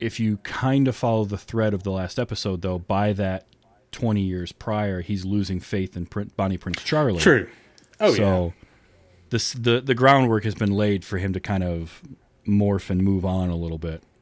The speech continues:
Speaker 1: uh, knowing where
Speaker 2: Yeah.
Speaker 1: the writing on the wall is there. But yeah, it is, it is still funny to have
Speaker 2: Mm-hmm.
Speaker 1: this episode right after that one. Um,
Speaker 2: Right.
Speaker 1: all in all, I think they're good flashbacks to set up Morgan's story. We could have used a little bit
Speaker 2: Yeah.
Speaker 1: more. They looked fine. It was,
Speaker 2: Mm-hmm.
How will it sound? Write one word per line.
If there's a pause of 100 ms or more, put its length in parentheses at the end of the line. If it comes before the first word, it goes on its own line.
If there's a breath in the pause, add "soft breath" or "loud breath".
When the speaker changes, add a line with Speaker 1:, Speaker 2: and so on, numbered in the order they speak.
(120)
Speaker 1:
uh,
knowing
where
Speaker 2:
Yeah.
Speaker 1:
the
writing
on
the
wall
is
there.
But
yeah,
it
is,
it
is
still
funny
to
have (360 soft breath)
Speaker 2:
Mm-hmm.
Speaker 1:
this
episode (260)
right
after
that
one. (540 soft breath)
Um,
Speaker 2:
Right. (380 soft breath)
Speaker 1:
all
in
all,
I
think
they're (100)
good
flashbacks
to
set
up
Morgan's
story.
We
could
have
used
a
little
bit
Speaker 2:
Yeah.
Speaker 1:
more.
They
looked
fine.
It
was,
Speaker 2:
Mm-hmm.